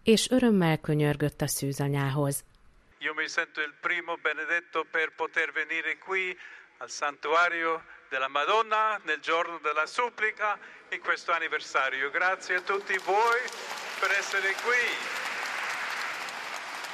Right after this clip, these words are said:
Speaker 1: „Elsősorban nekem áldás, hogy eljöhetek ide a Szűzanya kegyhelyére a könyörgés napján, ezen az évfordulón”, mondta Leó pápa, aki miután találkozott a kegyhely karitatív intézményeinek vendégeivel,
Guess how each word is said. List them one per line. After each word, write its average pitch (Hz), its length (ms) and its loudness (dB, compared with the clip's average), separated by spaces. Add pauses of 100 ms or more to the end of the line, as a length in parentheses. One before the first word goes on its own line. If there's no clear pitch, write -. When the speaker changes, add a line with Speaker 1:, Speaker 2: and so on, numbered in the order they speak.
(1300)
Speaker 1:
„Elsősorban 226 800 6
nekem 175 380 4
áldás, 147 520 2
hogy 151 160 0
eljöhetek 156 580 2
ide 156 320 2
a 151 80 0
Szűzanya 156 520 0
kegyhelyére 147 800 2
a - 120 -4
könyörgés 147 680 0
napján, 147 640 0
ezen 175 280 2
az 151 100 0
évfordulón”, 143 840 2 (280)
mondta 147 280 0
Leó 160 260 4
pápa, 156 440 4 (560)
aki 190 240 0
miután 185 520 4
találkozott 170 720 2
a 160 80 2
kegyhely 151 500 0
karitatív 151 680 -2
intézményeinek 151 880 2
vendégeivel, 151 880 4